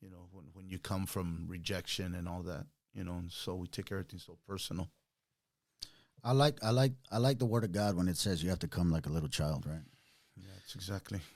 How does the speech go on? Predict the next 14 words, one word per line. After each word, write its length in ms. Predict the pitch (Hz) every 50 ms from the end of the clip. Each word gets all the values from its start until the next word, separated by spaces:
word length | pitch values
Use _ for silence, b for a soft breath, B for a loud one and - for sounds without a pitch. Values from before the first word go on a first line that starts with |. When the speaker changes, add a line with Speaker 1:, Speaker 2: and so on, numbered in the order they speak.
| - -
Speaker 2:
It's, 180 | 95 87 - - - - _ _ _ _ _ _ _ _ _ - 87
God 200 | 98 101 104 104
makes 240 | 110 113 107 -
it 60 | 101 87
easy 260 | 95 101 85 80 76
for 200 | - - 71 67
us, 220 | - - - - -
you 80 | 87
know? 80 | 90 87
Speaker 1:
Yeah, 120 | 95 120
but 160 | 113 98 113
we 140 | 110 110 123 123
got 200 | 135 131 123 113
r-, 200 | 107 110 107